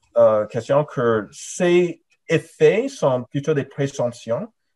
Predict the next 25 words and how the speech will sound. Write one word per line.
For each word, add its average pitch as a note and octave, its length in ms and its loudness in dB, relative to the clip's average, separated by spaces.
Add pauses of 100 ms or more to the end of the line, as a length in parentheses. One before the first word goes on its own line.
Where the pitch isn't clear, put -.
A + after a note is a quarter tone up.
(180)
Et A#2 400 -4
je, A2+ 420 -4
je A2+ 140 -10
dois B2 220 2 (120)
avouer B2 580 -2
que A2 320 -2
c'est, G#2+ 640 -8 (160)
je, A2 360 -6 (200)
je - 120 -4
commence E3 420 0
vraiment D#3 420 2
là B2 300 0 (400)
parce A#2 180 0
que B2+ 80 -6
c'est B2+ 240 -6 (140)
de B2+ 100 -8
l'optique, B2+ 680 -4
euh, A#2 280 2
de, G#2+ 320 -6
ce - 200 -10
sont D3 160 2
des B2+ 100 -4
propositions D3+ 920 -2
de C#3+ 100 -6
recherche, - 760 -8